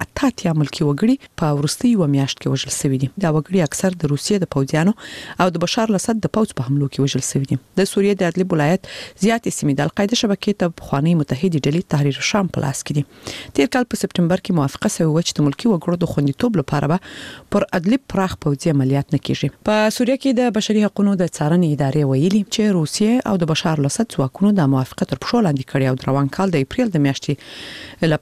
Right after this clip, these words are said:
پیل راهیسې په دغه ولایت کې خونړۍ هوایي او راکټي حملې کړې دي. په ادلب کې د وضعیت په اړه پرون د روسیې د جمهور رئیس ویاند دیمیتری پیسکوف ویل چې هلته اوربند ته اړتیا ده. پیسکوف ویل چې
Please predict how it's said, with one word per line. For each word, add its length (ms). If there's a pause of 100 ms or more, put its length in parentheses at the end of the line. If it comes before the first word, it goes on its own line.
پیل 220
راهیسې 580
په 80 (240)
دغه 160
ولایت 400
کې 160
خونړۍ 440 (120)
هوایي 380
او 100
راکټي 380
حملې 280
کړې 200
دي. 60 (400)
په 80 (240)
ادلب 260
کې 140
د 100
وضعیت 280
په 100
اړه 200
پرون 260
د 160
روسیې 400
د 120
جمهور 340
رئیس 140 (100)
ویاند 260
دیمیتری 320
پیسکوف 460
ویل 200
چې 200
هلته 340
اوربند 380
ته 80
اړتیا 320
ده. 100 (140)
پیسکوف 340
ویل 180
چې 140